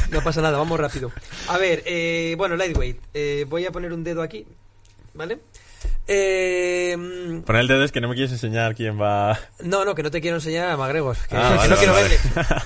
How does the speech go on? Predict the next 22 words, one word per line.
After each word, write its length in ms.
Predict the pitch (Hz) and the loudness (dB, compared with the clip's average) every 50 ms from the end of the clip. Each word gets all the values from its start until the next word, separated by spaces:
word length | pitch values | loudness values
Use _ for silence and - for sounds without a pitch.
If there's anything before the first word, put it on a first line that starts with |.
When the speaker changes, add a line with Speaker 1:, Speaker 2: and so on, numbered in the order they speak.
| - | -4
Speaker 2:
<laughs> 140 | - - - | -4 -4 -2
Speaker 1:
Vale, 320 | 185 196 196 180 165 160 - 175 | -2 -2 0 -2 -2 -4 -6 -6
entonces, 440 | 185 190 175 220 208 196 190 - - | -8 -4 -2 -2 -2 -4 -6 -10 -8
aquí 300 | 185 185 175 - 247 262 - | -10 -10 -10 -10 -12 -12 -10
tengo 440 | - 220 208 220 226 214 220 208 - | -6 -6 -6 -4 -4 -4 -6 -6 -6
una 320 | 190 196 208 208 214 202 | -8 -10 -8 -8 -8 -10
circunstancia 500 | - - - 185 180 - 185 190 180 202 | -8 -8 -8 -8 -8 -8 -10 -10 -10 -12
especial. 500 | 185 - 165 147 - 160 147 131 123 - - - - | -12 -12 -14 -12 -10 -10 -10 -10 -12 -14 -18 -18 -16
Speaker 2:
Ajá. 360 | - - 87 82 82 82 82 - _ - | -12 -12 -12 -12 -12 -14 -18 -20 _ -10
Speaker 1:
Eh, 500 | 175 175 170 165 165 160 165 165 165 160 | -8 -6 -4 -4 -2 -2 -4 -4 -6 -8
si, 920 | - - - - - 185 180 180 175 175 170 170 165 165 165 165 165 160 - _ | -10 -12 -12 -12 -12 -12 -10 -10 -10 -10 -8 -8 -8 -8 -8 -10 -12 -14 -16 _
s-, 640 | - - - - - - - - - - - - - _ _ _ - - - - - - - | -16 -14 -14 -12 -12 -14 -16 -18 -18 -18 -18 -20 -20 _ _ _ -20 -20 -20 -20 -20 -16 -10
a 120 | - 151 165 | -8 -4 -2
ver, 220 | 170 160 131 120 - - - - - - - - - - - - - | -2 -2 -4 -6 -12 -20 -20 -20 -20 -20 -20 -20 -20 -20 -20 -20 -16
si 260 | - - - 170 156 160 | -14 -8 -6 -4 -4 -4
Disney 580 | 180 233 247 214 190 175 156 143 135 131 120 113 | -4 -6 -8 -8 -10 -8 -8 -8 -8 -8 -10 -8
reescribe 480 | 127 151 151 147 - 196 202 214 220 | -4 -4 -4 -4 -2 0 2 4 4
el 60 | 208 190 | 2 2
guión 380 | 175 160 151 135 127 117 113 - - - _ _ - - - - | -2 -4 -6 -6 -8 -10 -16 -18 -20 -20 _ _ -20 -20 -20 -14
y, 580 | - 160 160 156 156 151 151 147 147 147 147 - - | -8 -6 -4 -4 -4 -4 -4 -4 -4 -6 -8 -8 -8
y 180 | 156 151 147 | -8 -8 -8
Khabib 480 | 131 - 156 156 165 190 180 156 127 123 | -6 -4 -4 -2 -2 -2 -2 -4 -4 -8